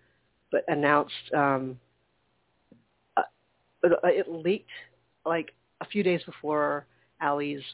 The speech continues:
retirement game for the regular season, a home game with, uh, Gotham F C. Um, it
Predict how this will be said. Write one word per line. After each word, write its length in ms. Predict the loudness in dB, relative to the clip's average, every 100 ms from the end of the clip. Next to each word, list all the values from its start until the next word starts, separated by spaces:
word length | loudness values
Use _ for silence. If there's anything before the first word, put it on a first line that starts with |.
| _
retirement 600 | -6 -4 2 4 4 2 -2 -14 _ _ _ _ _ _ -20 -2
game 480 | 4 4 4 0 -2
for 80 | -4
the 100 | -2
regular 360 | -2 -2 -4 -4
season, 340 | -2 -4 -4 -6 -8
a 40 |
home 280 | -6 -6 -4
game 260 | -2 -2
with, 240 | -2 -4 2
uh, 220 | 2 2 -2 -12 -20 -20 -20 _ 0
Gotham 520 | 2 2 0 -2 -2
F 120 | -4 -4
C. 240 | -4 -4 -6 _ _ _ _ _ _ _
Um, 280 | -2 0 -2
it 220 | -6 -6